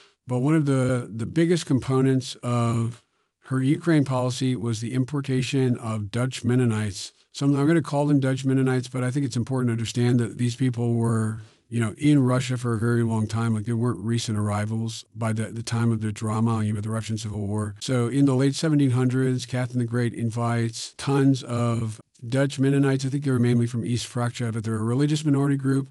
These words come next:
They're somewhat apolitical and they're pacifists, so they're not gonna make a lot of trouble for the regime.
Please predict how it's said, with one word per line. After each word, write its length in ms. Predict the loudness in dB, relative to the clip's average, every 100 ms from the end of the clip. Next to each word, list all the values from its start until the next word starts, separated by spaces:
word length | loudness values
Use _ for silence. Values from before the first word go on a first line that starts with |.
| -6
They're 100 | -4
somewhat 400 | 0 2 4 2
apolitical 720 | -2 -2 -2 0 0 -4 -2
and 140 | -2
they're 80 | -2
pacifists, 680 | -2 -2 -2 -4 -6 -6 -6
so 80 | -4
they're 100 | -2
not 180 | 0 0
gonna 120 | 2
make 160 | 2 0
a 40 |
lot 140 | -2
of 60 | -2
trouble 340 | -2 -2 -2
for 340 | -4 -2 -2 -2
the 140 | -2
regime. 640 | -2 0 2 2 0 -4